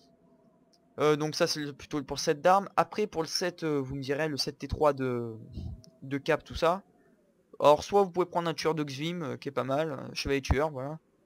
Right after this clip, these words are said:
Bon c'est pas du set T trois, mais c'est un truc que je trouve assez sympa.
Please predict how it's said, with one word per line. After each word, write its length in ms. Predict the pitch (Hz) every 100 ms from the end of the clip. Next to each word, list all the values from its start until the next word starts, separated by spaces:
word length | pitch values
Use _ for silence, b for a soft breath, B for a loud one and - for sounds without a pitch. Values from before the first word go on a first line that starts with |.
| _
Bon 100 | -
c'est 160 | 135 131
pas 120 | 143
du 100 | 135
set 240 | - 135
T 100 | -
trois, 280 | 131 - 165
mais 220 | 151 123
c'est 120 | 123
un 40 | 127
truc 180 | - -
que 120 | -
je 40 |
trouve 160 | - 135
assez 180 | 131 123
sympa. 420 | 127 123 139